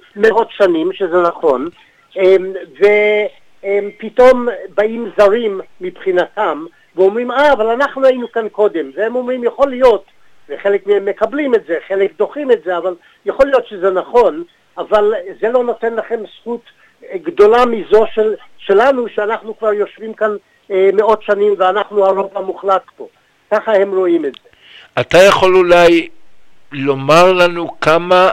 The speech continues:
Speaker 2: ערבים וכמה יהודים היו, נגיד, ב-, בעלייה הראשונה, אלף שמונה מאות שמונים ושתיים, בזמן הטורקים?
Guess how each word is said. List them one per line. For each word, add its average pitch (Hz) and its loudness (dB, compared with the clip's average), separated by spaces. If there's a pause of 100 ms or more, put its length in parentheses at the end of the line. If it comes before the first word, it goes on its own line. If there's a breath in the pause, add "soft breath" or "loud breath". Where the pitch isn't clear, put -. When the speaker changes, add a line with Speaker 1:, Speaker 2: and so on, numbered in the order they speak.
(140)
Speaker 2:
ערבים 139 0 (200)
וכמה 156 0
יהודים 160 -4 (520 soft breath)
היו, 160 2
נגיד, 156 -4
ב-, 143 6 (120)
בעלייה 131 4
הראשונה, 143 0
אלף 135 0
שמונה 147 -6
מאות 147 -8
שמונים 143 -10
ושתיים, 151 0 (460 soft breath)
בזמן 143 -2
הטורקים? 151 -8